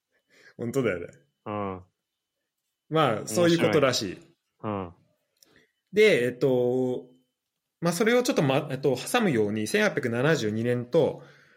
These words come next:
Speaker 1: あとその十年後の千八百八十二年に、それぞれコーナーキックとスローインが導入されたらしいんだよね。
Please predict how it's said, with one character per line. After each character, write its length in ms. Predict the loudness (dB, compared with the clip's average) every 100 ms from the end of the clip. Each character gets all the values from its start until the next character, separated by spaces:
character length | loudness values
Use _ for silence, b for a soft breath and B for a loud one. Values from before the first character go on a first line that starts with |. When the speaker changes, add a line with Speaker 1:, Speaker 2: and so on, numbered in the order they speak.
| B _
Speaker 1:
あ 80 | -8
と 80 | -4
そ 140 | 0
の 100 | 0
十 240 | 2 2 2
年 240 | 0 -2
後 400 | 2 4 4 0
の 160 | -4 -4
千 160 | -2 -2
八 60 |
百 120 | -2
八 200 | -4 0
十 80 | 0
二 100 | 2
年 240 | 2 0 -2
に、 240 | -2 -4
そ 140 | 0
れ 100 | 0
ぞ 120 | 2 2
れ 280 | 0 -4 -10 _ _ _
コ 180 | -2 0
ー 40 |
ナ 120 | 2 0
ー 60 |
キ 120 | -2 -12
ッ 80 |
ク 100 | -14
と 320 | -2 2 2 0
ス 160 | 2
ロ 120 | 4
ー 40 | 6
イ 60 |
ン 100 | 4
が 100 | 2
導 160 | 2 0
入 100 | 0
さ 140 | -4
れ 60 | -2
た 100 | -2
ら 60 | -2
し 80 |
い 60 | -6
ん 40 |
だ 60 | -10
よ 100 |
ね。 80 | -14